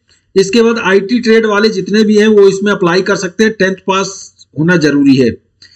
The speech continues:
Plumber trade के लिए छह vacancy हैं, Air conditioner mechanic के लिए चार vacancy हैं। इसके बाद और भी कई तरह की vacancy, लाइनमैन, wireman की दो vacancy हैं,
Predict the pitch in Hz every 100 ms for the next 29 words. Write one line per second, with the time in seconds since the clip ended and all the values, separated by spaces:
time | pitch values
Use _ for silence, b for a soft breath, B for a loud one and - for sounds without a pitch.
0 | b b - 202 214 226 254 254 208 226
1 | 233 240 226 226 233 - 202 214 214 208
2 | 202 220 226 240 185 208 226 220 196 196
3 | 175 214 226 226 180 170 190 208 202 208
4 | 196 208 226 - 165 214 190 185 190 190
5 | 214 208 220 247 _ b b b - 202
6 | 262 254 240 180 220 240 247 240 226 226
7 | 226 226 220 202 175 180 196 190 226 220
8 | 170 196 208 214 220 170 160 190 196 208
9 | 202 208 165 175 185 190 190 190 208 220